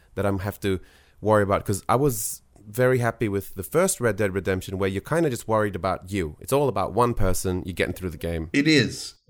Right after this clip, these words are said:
Speaker 2: The, the first Red Dead, and this is probably the biggest sort of change between them, is that the whole focus of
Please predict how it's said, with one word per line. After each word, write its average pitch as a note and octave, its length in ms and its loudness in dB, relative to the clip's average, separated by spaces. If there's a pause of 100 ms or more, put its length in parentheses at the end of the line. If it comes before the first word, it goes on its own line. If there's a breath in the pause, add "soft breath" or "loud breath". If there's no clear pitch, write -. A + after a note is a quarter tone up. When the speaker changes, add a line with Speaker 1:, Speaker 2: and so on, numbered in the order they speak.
Speaker 2:
The, C#3+ 120 0
the C#3 140 -2
first G3+ 380 4
Red D3+ 220 4
Dead, G#2+ 260 4
and A#2 120 0
this A#2 140 -6
is A#2 260 -4 (440)
probably B2 240 4
the G#2 80 2
biggest - 560 2
sort A2 180 0
of G2 300 -4
change G#2+ 360 -6
between G#2 280 -8
them, F#2+ 160 -10
is G2 100 -6
that A2+ 300 -4
the A#2 80 0
whole D3+ 580 4 (240 soft breath)
focus A#2 580 0
of A2 320 -2